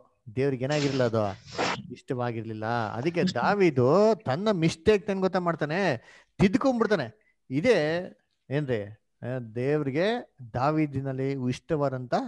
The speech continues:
ಗುಣ. ಅದರ ಮೊದಲನೇ ಅರಸು ಒಂದನೇ ಅಧ್ಯಾಯದಲ್ಲಿ ಬರ್ತಾರೆ, ಮನೇಲಿ ಬಿಡುವಿದಾಗ ಓದಿ.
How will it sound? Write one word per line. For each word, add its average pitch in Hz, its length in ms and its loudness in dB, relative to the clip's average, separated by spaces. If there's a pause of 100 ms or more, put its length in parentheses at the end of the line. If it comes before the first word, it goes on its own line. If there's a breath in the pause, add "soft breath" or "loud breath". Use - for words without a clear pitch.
(200)
ಗುಣ. 127 160 0
ಅದರ 131 380 -4
ಮೊದಲನೇ 135 460 0
ಅರಸು 151 340 0
ಒಂದನೇ 151 280 -2
ಅಧ್ಯಾಯದಲ್ಲಿ 143 260 -2
ಬರ್ತಾರೆ, 131 280 -4
ಮನೇಲಿ 135 260 -4
ಬಿಡುವಿದಾಗ 135 460 2
ಓದಿ. 139 340 0